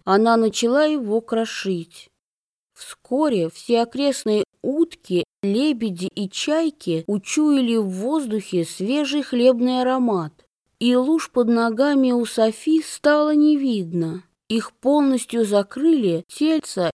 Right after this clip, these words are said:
и крылья пернатых попрошаек. Она принялась выбирать, кого хочет покормить,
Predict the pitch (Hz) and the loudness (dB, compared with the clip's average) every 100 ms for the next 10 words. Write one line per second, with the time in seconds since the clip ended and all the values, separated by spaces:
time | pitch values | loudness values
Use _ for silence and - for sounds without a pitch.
0 | - 220 - 247 302 320 220 180 165 - | -2 -4 -4 0 2 2 4 2 2 4
1 | 202 233 294 294 285 - 269 262 262 254 | 4 4 2 0 -4 -2 -2 -2 -4 -4
2 | - 240 185 165 160 165 _ _ _ _ | -8 -6 -4 -4 -6 -12 _ _ _ _
3 | _ _ _ _ 392 214 285 302 240 220 | _ _ _ _ 4 4 4 -2 0 0
4 | 226 247 254 240 214 202 220 254 294 - | 2 2 2 0 -4 0 2 2 0 -2
5 | - 220 226 226 - 294 294 254 269 254 | -2 2 2 0 -2 -4 -4 -6 -4 -2
6 | 269 269 226 175 160 - | -2 0 0 -2 -4 -12